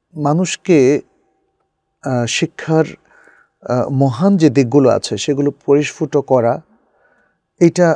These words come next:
মনে হয় ইসলাম শিক্ষার মাধ্যমে সবচেয়ে বেশি সম্ভব। এটা আসলে আধুনিক বৈষয়িক শিক্ষার মাধ্যমে সম্ভব নয়, যদিও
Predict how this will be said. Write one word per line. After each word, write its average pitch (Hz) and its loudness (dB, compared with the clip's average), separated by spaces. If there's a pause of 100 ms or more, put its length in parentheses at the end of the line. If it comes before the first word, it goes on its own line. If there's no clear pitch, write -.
মনে 156 0
হয় 151 4
ইসলাম 151 0
শিক্ষার 147 -2
মাধ্যমে 135 -2
সবচেয়ে 135 -6
বেশি 117 -6
সম্ভব। 123 -4 (1600)
এটা 135 0 (600)
আসলে 131 -2
আধুনিক 139 -2
বৈষয়িক 147 0
শিক্ষার 151 -4
মাধ্যমে 127 -4 (520)
সম্ভব 170 -4
নয়, 120 -4
যদিও 160 2